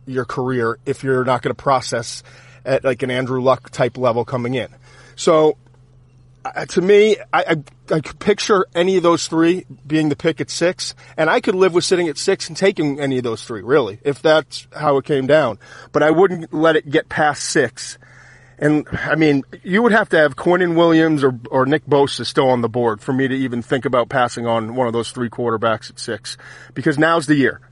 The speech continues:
You got a thirty-nine-year-old quarterback who hasn't played well the last several years. I don't care what the numbers say, twenty-one touchdowns, eleven interceptions. Uh, you know, I, I don't care anything about the protection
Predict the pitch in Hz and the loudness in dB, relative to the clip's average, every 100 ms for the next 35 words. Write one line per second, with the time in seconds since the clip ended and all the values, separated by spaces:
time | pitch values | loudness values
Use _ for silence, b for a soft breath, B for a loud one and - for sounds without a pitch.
0 | _ 143 156 123 175 180 208 190 196 180 | _ 2 2 2 2 2 2 2 2 2
1 | 165 - 156 143 139 131 113 135 147 139 | 2 2 2 4 2 0 -2 -2 -2 0
2 | 139 127 131 127 117 120 117 - 117 117 | 0 2 2 2 2 0 0 -2 -2 -4
3 | 104 90 - - B B B - 147 156 | -8 -12 -18 -20 B B B -4 0 0
4 | - 143 151 160 175 165 160 151 - 147 | 2 2 2 2 2 2 2 0 2 4
5 | 139 135 143 151 156 139 - 147 - 143 | 4 0 -2 0 2 0 0 -2 2 0
6 | 120 127 139 147 139 - 151 135 - 139 | 2 0 0 0 0 0 0 0 0 0
7 | 135 - B B B - - 135 - 143 | -2 -6 B B B -8 -8 -8 -4 0
8 | 131 123 120 123 117 135 131 165 139 151 | 2 2 0 -6 -2 -2 0 2 2 4
9 | 165 175 165 160 - 175 - 165 - 175 | 2 2 2 0 -2 -2 0 -2 0 -2
10 | 160 | -2